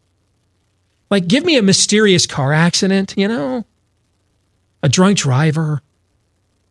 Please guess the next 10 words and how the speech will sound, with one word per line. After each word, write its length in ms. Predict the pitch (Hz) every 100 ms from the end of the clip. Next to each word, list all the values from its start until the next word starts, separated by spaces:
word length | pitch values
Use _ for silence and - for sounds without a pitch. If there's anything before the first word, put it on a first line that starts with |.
| _ _ _ _ _ _ _ _ _ _ _ _ _ _ _ _ _ _ _ _ _ _ _ _ _ _ -
But 180 | 143 170
you 80 |
really 260 | 147 175 220
want 280 | 196 196 202
me 80 | 175
to 80 |
believe? 580 | 151 151 151 131 92 - - _ _ _ _ _ _ _ _ _ _ _ _ _ _ _ _ _ _ _ _ - _ _ _ _ _ _ _ _ _ _ _ _ _
You 140 | - 131
really 300 | 156 214 247
want 500 | 202 185 180 -